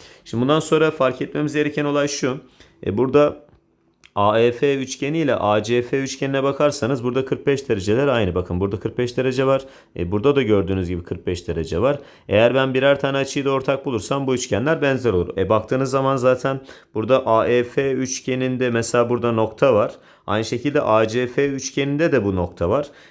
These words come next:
E, dolayısıyla nokta kırk beş, mesela şuradaki açıyı da şöyle gösterelim çift çizgiyle. Aynı şekilde A C F üçgeninde de nokta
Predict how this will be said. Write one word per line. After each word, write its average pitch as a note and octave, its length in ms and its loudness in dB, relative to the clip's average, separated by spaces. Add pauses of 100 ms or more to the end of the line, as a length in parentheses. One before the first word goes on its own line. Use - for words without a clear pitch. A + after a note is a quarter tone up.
E, A2+ 120 -4
dolayısıyla B2 540 2
nokta A#2 480 0
kırk - 280 -4
beş, C3+ 340 -2
mesela G2+ 560 0
şuradaki G#2+ 540 -2
açıyı G2+ 340 -2
da G#2 280 2 (160)
şöyle G2+ 480 -2
gösterelim E2+ 600 -4
çift - 280 -8
çizgiyle. B2+ 640 0 (360)
Aynı B2 220 0
şekilde B2 500 0
A G#2 280 4
C A2+ 320 0 (220)
F C3 160 0
üçgeninde A2+ 640 0
de G2 140 2
nokta G2+ 560 -2